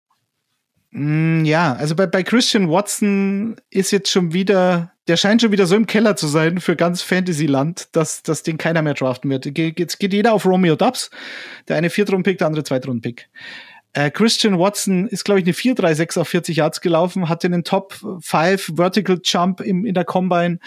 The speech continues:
und, und, und, ähm, ha-, ist auch mit am weitesten gesprungen, was auch immer das für seine, äh, über seine Qualitäten als Receiver <laughs> aussagt. Aber er war halt bei North Dakota State, genauso wie Trey Lance. Und ich neige dazu, bei so einem Spieler von so einem kleinen College einfach zu sagen,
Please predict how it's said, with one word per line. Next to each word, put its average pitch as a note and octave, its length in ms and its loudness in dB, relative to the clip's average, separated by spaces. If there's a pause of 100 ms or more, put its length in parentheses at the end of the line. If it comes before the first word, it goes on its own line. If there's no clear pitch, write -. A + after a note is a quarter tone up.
(300)
und, E3+ 320 0
und, E3 300 -4
und, D#3+ 300 -6
ähm, D#3 420 -4
ha-, F3+ 240 -4
ist G3+ 140 -2
auch G3 160 0
mit F#3+ 180 2
am F3 160 0
weitesten F3 540 0
gesprungen, G3 680 2
was D3+ 140 0
auch D#3 80 2
immer E3+ 180 0
das D#3+ 360 -4
für D3+ 160 -8
seine, D3 240 -2
äh, G2+ 300 -10
über D#3 180 -8
seine C#3+ 180 -2
Qualitäten D3 480 -4
als C3+ 160 -4
Receiver E3 480 -2
<laughs> - 0 -
aussagt. - 720 -6 (640)
Aber D#3+ 220 0
er F3+ 120 2
war E3+ 100 4
halt G3 140 0
bei E3 120 0
North D#3 320 0
Dakota C#3 400 -2
State, G#3 340 0
genauso C#3+ 320 -2
wie C3+ 100 -2
Trey B2+ 260 -2
Lance. E3+ 440 -2
Und D3+ 240 -8
ich - 180 -12
neige E3+ 380 0
dazu, F3 560 -4 (840)
bei D3 160 2
so D#3 120 0
einem G#3 200 4
Spieler F#3 340 0
von D3 100 -2
so C#3+ 100 0
einem F#3 140 2
kleinen D#3+ 220 -2
College D3+ 340 -2
einfach C3 220 -6
zu - 140 -12
sagen, A#2+ 380 -6